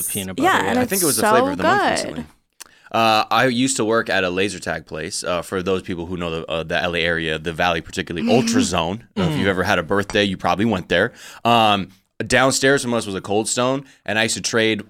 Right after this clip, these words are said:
Speaker 3: uh, the people up there for, like, laser tag games f-, in exchange for, like, co-, the, the ice cream.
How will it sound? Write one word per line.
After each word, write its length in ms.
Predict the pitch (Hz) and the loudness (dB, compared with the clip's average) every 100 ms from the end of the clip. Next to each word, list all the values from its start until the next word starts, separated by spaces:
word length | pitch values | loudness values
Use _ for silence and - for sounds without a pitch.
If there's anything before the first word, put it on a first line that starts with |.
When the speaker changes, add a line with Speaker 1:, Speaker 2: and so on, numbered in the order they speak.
| 92 - - | -14 -14 -4
Speaker 3:
uh, 200 | 101 95 | 0 0
the 80 | 90 | 0
people 320 | 107 90 101 | -4 0 0
up 120 | 92 | 0
there 200 | 98 95 | 0 0
for, 100 | 95 | 0
like, 140 | 85 | -2
laser 280 | 80 87 95 | -2 -4 -4
tag 280 | 92 107 101 | 0 2 2
games 340 | 98 104 110 | 0 -2 -2
f-, 140 | 98 - | -10 -10
in 120 | 90 | -10
exchange 440 | 87 - 98 90 80 | -8 -6 -4 -4 -4
for, 380 | 87 85 82 82 _ _ - | -4 -4 -4 -8 _ _ -6
like, 220 | 82 - _ | -6 -6 _
co-, 140 | 104 - | -6 -4
the, 360 | 92 87 82 80 _ | -2 -2 -2 -6 _
the 240 | 92 82 78 | -4 -2 0
ice 220 | 92 92 | 0 0
cream. 300 | - 117 123 | -2 -4 -4